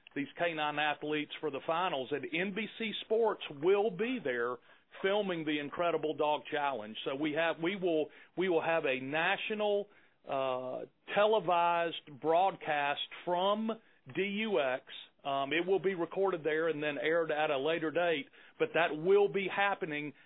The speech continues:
at D U X, and I think that just shows the partnership between Purina as well as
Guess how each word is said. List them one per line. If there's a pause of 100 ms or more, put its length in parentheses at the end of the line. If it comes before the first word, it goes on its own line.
at
D
U
X, (100)
and
I
think
that
just
shows (140)
the
partnership (460)
between (100)
Purina
as
well
as